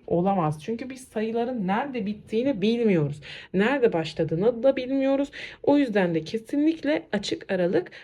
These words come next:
olmak zorundadır. A'da da boşluk var. İkisinin de bakın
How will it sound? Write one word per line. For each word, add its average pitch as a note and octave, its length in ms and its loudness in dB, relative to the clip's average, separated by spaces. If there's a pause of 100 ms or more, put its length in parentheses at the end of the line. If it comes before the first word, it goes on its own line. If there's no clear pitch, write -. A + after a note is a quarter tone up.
(140)
olmak G3+ 440 2
zorundadır. C#3+ 600 0 (920)
A'da A3 320 6
da D4+ 140 2
boşluk F#3 420 4
var. A3 300 2 (360)
İkisinin F#3 640 0
de E3+ 200 6
bakın G3+ 440 0